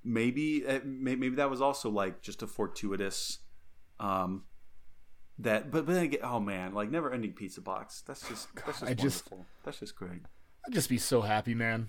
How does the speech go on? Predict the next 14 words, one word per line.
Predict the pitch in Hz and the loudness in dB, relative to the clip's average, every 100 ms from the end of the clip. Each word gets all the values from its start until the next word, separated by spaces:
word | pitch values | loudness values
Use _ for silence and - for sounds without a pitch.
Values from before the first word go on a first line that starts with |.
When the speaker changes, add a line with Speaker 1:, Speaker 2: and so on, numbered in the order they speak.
| - | 2
Speaker 2:
Like, | 123 123 123 - | 6 6 4 10
"Oh | 175 180 185 | 12 12 12
no, | 185 208 202 156 | 12 12 12 12
what's | 165 160 | 12 10
Speaker 1:
Yeah. | 127 90 | 6 8
Speaker 2:
this? | 196 180 - | 10 12 10
All | 165 156 | 10 12
this | 156 165 131 123 - | 12 8 6 -2 8
beer | 147 151 175 170 | 10 12 10 10
and | 139 | 6
Civ | - 165 160 156 | 4 8 8 8
six | - 165 190 - 190 | 2 6 6 6 2
and, | 170 | 4
oh, | 226 247 233 208 180 160 143 | 12 12 12 12 12 12 10